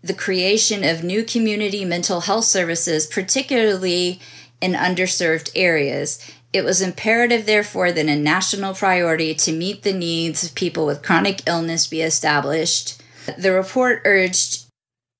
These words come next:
develop a national plan for phasing down and, where appropriate, closing large mental hospitals and allocating more resources for comprehensive and integrated systems care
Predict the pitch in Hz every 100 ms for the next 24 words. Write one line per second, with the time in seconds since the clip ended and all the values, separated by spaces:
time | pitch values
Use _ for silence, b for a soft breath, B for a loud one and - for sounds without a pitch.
0 | _ 180 190 196 175 175 180 208 - 226
1 | 220 - 185 175 170 170 175 - - 196
2 | 208 214 180 160 160 156 - 165 156 190
3 | 190 - 165 156 165 156 151 147 - _
4 | B B B B - 208 240 262 214 220
5 | 214 196 185 196 185 175 190 170 156 -
6 | 151 147 147 165 160 - 170 190 190 -
7 | 180 165 165 185 247 254 190 180 - 165
8 | 160 165 156 147 147 B B B - 170
9 | - 190 180 185 185 165 160 170 156 151
10 | 156 - 175 170 156 156 147 147 - 214
11 | - 170 156 143 - - 151 147 151